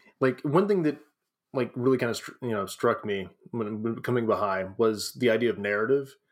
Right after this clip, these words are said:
So, you know, when you kinda grow up, like, an evangelical Christian, which I think many people here, you know, tonight have done one way or the other, like, there is a narrative that, you know, kinda gets taught, and, but it's all about you.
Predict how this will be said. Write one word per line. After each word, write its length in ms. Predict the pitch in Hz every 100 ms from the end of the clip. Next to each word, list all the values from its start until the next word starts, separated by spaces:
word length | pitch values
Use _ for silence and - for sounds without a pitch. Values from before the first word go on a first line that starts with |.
| _ _ _
So, 420 | - 135 131 123 - -
you 80 | 165
know, 280 | 147 120 -
when 220 | 143 151
you 180 | 139 139
kinda 220 | 135 127
grow 200 | 120 120
up, 160 | 113 -
like, 220 | 104 98
an 140 | - 120
evangelical 460 | 113 113 110 113
Christian, 340 | 104 104 - 107
which 120 | 123
I 60 |
think 160 | 120 151
many 160 | 127 120
people 320 | 113 110 104
here, 300 | 107 104 104
you 80 | 117
know, 80 | 107
tonight 340 | - 107 101
have 120 | 98
done 280 | 107 107 104
one 160 | 107 107
way 100 | 101
or 60 |
the 100 | 98
other, 320 | 104 101 98 - - - - _
like, 260 | 135 135 - _ -
there 260 | 135 160
is 120 | 185
a 80 | 196
narrative 560 | 127 151 98 95 92 - 120
that, 100 | 123
you 100 | 123
know, 240 | 104 107 - 127
kinda 180 | 127
gets 140 | 117 101
taught, 440 | 143 110 92 87
and, 260 | 120 123 120
but 100 | 139
it's 140 | 135
all 160 | 123 160
about 300 | 143 104 98
you. 400 | 107 107 80